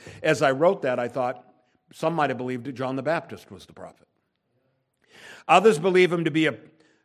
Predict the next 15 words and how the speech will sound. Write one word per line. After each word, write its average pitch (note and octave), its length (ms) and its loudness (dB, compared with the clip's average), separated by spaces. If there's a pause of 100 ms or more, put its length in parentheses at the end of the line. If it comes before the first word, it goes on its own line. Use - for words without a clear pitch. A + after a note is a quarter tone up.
(140)
um, B2+ 480 0 (460)
or D3+ 120 4
rather, D#3+ 240 6
I've D3+ 140 2
not G3+ 220 2
formulated E3+ 720 2
an C3+ 60 -6
opinion D3 420 -4
myself, C#3+ 500 -2
as C3+ 120 -8
I've C3 160 -4
said, D#3+ 260 0
but D#3 140 4
I'll D3 140 4
say C3+ 640 2